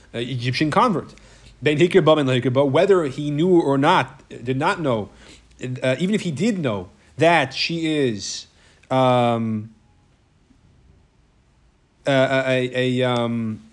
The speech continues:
a, uh, sorry, Ben Hikr ba, ben, ben Hikr ba, ben Hikr ba, whether he didn't, ben, ben Hikr ba, ben Shlo Hikr ba, whether or not he knew that she was this lav,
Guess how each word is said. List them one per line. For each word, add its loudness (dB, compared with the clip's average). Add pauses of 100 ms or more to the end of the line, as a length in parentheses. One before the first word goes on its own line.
(160)
a, -4
uh, -4
sorry, 0
Ben 0
Hikr 0
ba, 0
ben, -4
ben 0
Hikr 0
ba, 6
ben -4
Hikr -2
ba, 4
whether 2
he -2
didn't, -6
ben, -6
ben -2
Hikr -2
ba, 4 (360)
ben 0
Shlo 4
Hikr 2
ba, 2
whether 4
or 0
not -2
he -2
knew -2
that -10
she -4
was 0
this -6
lav, 0